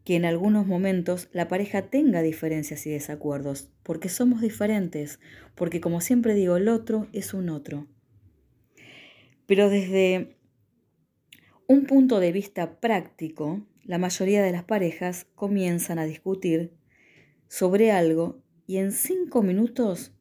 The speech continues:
ya están discutiendo sobre la manera en que están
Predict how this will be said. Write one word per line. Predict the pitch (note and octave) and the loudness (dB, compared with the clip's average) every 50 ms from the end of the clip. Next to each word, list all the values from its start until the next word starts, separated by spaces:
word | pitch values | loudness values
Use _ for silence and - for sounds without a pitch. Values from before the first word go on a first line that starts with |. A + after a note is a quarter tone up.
| _ _ _ | _ _ _
ya | - - A#3+ | -6 -4 -4
están | A#3+ A#3 - - B3 B3+ B3 | -4 -2 -2 0 2 2 4
discutiendo | A#3+ A#3+ - - F3 E3+ - A3 A#3 A#3+ B3 A#3+ A#3+ G#3 F3 F3 - - - - - - | 2 0 -2 -6 -10 -6 -4 -2 0 2 2 2 2 0 -2 -4 -6 -12 -20 -20 -20 -18
sobre | - - G3+ F#3+ F#3+ F#3+ F#3 | -6 -2 0 2 2 2 2
la | F#3 F#3 F#3 | 0 0 0
manera | F#3 F#3 G3 G#3+ B3+ D4 D#4 D4 C4+ - - - - - - | 0 0 2 2 2 2 2 2 0 0 -2 -6 -10 -14 -10
en | - F3+ F3+ F3 | -6 -6 -6 -6
que | - F3 | -6 -8
están | F3 - - - - B3 C4+ D4+ E4 E4 - | -10 -10 -12 -6 0 2 2 2 2 -2 -6